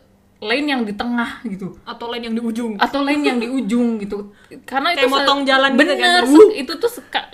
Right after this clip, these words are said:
Speaker 1: kayak sering banget kejadian. Maksud gue kayak, misalnya lo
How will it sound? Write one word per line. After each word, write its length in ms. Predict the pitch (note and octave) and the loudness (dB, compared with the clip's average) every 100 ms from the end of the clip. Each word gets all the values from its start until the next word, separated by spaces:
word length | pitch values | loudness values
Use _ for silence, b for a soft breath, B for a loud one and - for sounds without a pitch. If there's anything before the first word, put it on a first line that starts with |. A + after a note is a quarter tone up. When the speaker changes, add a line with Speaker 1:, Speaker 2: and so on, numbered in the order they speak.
| A3 | -8
Speaker 1:
kayak 220 | C4+ - - - - - - - - - | -6 -6 -8 -16 -20 -20 -20 -20 -20 -16
sering 280 | - C#4 C#4+ C4+ | -6 -2 0 0
banget 300 | A3 A3+ B3 | -2 -4 -8
kejadian. 440 | A3 F3+ F3 F#3 | -8 -8 -8 -8
Maksud 260 | F#3+ F#3+ G3 | -10 -12 -12
gue 140 | C4+ | -12
kayak, 280 | C#4 G#3+ B B B B B _ _ | -12 -14 B B B B B _ _
misalnya 400 | - G#3+ G3+ A#3+ | -8 -6 -4 -4
lo 320 | B3 A#3 C#4+ | -2 -2 -2